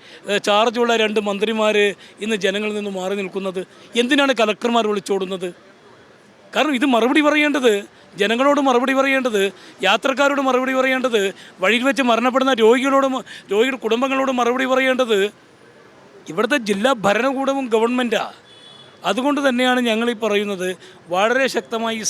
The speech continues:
സമരം ഇവിടെ കൊണ്ട് അവസാനിക്കുന്നതല്ല, സെക്രട്ടേറിയറ്റ്, നിയമസഭയിലേക്കടക്കം ഈ സമരം ഞങ്ങൾ എത്തിക്കും എന്നുള്ള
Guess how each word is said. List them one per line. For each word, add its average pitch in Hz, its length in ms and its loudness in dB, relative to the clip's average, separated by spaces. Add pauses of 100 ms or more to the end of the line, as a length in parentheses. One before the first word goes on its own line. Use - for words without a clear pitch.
സമരം 190 360 -2 (540)
ഇവിടെ 226 220 0
കൊണ്ട് 233 160 -2
അവസാനിക്കുന്നതല്ല, 214 720 -4 (800)
സെക്രട്ടേറിയറ്റ്, 220 680 -2 (200)
നിയമസഭയിലേക്കടക്കം 208 920 -4 (460)
ഈ 208 40 -2 (100)
സമരം 190 300 -4
ഞങ്ങൾ 185 220 -8
എത്തിക്കും 208 360 -8
എന്നുള്ള 190 220 -6